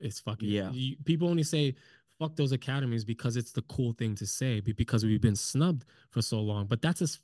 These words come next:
Speaker 1: far as somebody's conversation goes with it. "Oh, Kendrick Lamar shoulda won." Well,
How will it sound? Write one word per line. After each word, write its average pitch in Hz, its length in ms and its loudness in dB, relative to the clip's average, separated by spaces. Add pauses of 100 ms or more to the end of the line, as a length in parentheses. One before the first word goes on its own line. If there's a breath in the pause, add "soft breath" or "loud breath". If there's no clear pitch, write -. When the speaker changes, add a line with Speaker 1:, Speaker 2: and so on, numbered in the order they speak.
(160)
Speaker 1:
far 170 360 -4
as 147 180 0
somebody's 143 480 0
conversation 123 800 -4
goes 147 400 4 (320 loud breath)
with 127 180 2
it. 113 100 4
"Oh, 165 460 0
Kendrick 180 320 4
Lamar 170 320 4
shoulda 147 240 2
won." 147 260 2 (260 soft breath)
Well, 254 200 0